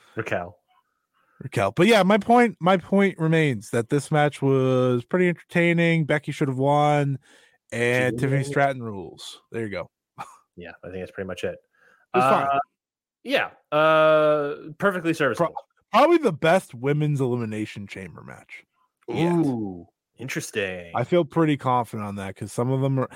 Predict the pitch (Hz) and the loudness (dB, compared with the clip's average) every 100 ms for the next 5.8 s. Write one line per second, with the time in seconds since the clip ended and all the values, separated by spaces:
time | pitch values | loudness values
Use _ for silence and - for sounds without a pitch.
0 | - 143 156 196 - 247 226 208 208 190 | -6 -2 0 0 0 -2 -2 0 2 2
1 | 139 107 104 _ _ _ _ _ _ - | 0 -6 -16 _ _ _ _ _ _ -8
2 | - 139 131 120 104 110 - 135 135 143 | -4 -2 -2 -4 -4 -6 -4 -4 -2 0
3 | 147 151 151 139 - 104 - 101 78 92 | 0 0 -2 -2 -6 -14 -8 -8 -6 -10
4 | - _ - 196 117 120 _ _ _ _ | -12 _ -4 -2 -2 -4 _ _ _ _
5 | _ _ - 147 120 104 - | _ _ -6 -4 -2 -6 -10